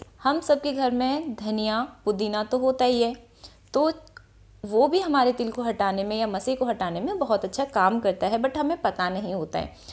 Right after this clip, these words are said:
तो गाइस, अगर आपके घर में हरा धनिया है और हरा पुदीना है, गाइस, आज की डेट में सर्दियाँ चल रही हैं, इस सीज़न में हरा धनिया बहुत ईजीली हर घर में मिल जाता है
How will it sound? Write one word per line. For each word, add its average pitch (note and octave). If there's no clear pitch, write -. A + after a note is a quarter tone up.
तो C4
गाइस, A3+
अगर D4
आपके C#4
घर A#3+
में A3
हरा A#3+
धनिया A#3
है G#3+
और A3
हरा G3+
पुदीना G#3+
है, G#3
गाइस, A#3+
आज G3+
की B3
डेट A#3+
में B3+
सर्दियाँ A#3
चल A#3
रही A#3
हैं, B3
इस -
सीज़न G#3
में A3+
हरा A#3
धनिया A3+
बहुत B3
ईजीली G3
हर B3
घर F#3
में G#3
मिल G3+
जाता E3
है F3